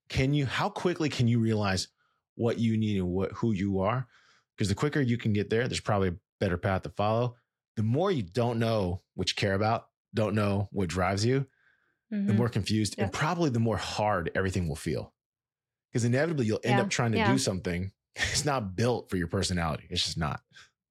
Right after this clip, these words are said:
Speaker 2: Yep. Yeah. I mean, and that's why I also think when you think about parenting or running a business or anything, once you start getting information outside of those spaces, like, I think about parenting books. Parenting books,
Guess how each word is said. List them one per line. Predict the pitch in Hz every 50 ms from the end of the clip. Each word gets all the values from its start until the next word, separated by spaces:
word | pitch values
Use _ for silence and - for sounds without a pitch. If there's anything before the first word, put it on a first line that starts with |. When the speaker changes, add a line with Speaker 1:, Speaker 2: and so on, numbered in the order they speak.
| _ _ _ _ _ _ _ _ _ _ _ _ _ _ _ _ _ _ _ _ _ _ _
Speaker 2:
Yep. | 226 233 - - _ _ _ _ _ _
Yeah. | - 220 226 214 208 202 - -
I | 220
mean, | 233 240 226
and | 196 233
that's | 226 247 247 -
why | 262 233 214
I | - - 196
also | 196 202 202 - 214 196
think | - - 202 190 190 190 190 - _ _ _ _ _ _ _
when | - 214 208
you | 202 190
think | 190 - 220 208 214
about | 208 208 180 - -
parenting | - 208 202 202 202 190 196 190 190 190 185 - -
or | 196 208 208 202 202 196 196 196 - - -
running | - 190 196 202 196
a | 190
business | 185 196 185 185 - 196 190 185 - -
or | - 214 202 208 202 196 196 185 180 - _ _ _ _
anything, | 233 262 277 226 185 185 170 175 185 202 208 - - _ _ _ _ _ _ _ _ _ _ _ _ _ _ _ _ _ _ _ _ _ _ _ _ _
once | 202 214 240 247 -
you | 285
start | 254 - 254 233 214 - - - _ _ _ _ _ _ _ -
getting | 196 214 202 220 214 185
information | 208 202 - 214 208 202 196 - - 196 196 -
outside | 190 190 - - 190 - 208 180 185 190
of | 190 185
those | 190 190 185 170
spaces, | - - - - - - - 214 226 240 247 240 -
like, | 208 202
I | 202
think | 202 233 240 220
about | 214 - -
parenting | - 190 185 - 165 - - -
books. | - - - - -
Parenting | - - 254 285 294 320 254
books, | 202 196 - - - -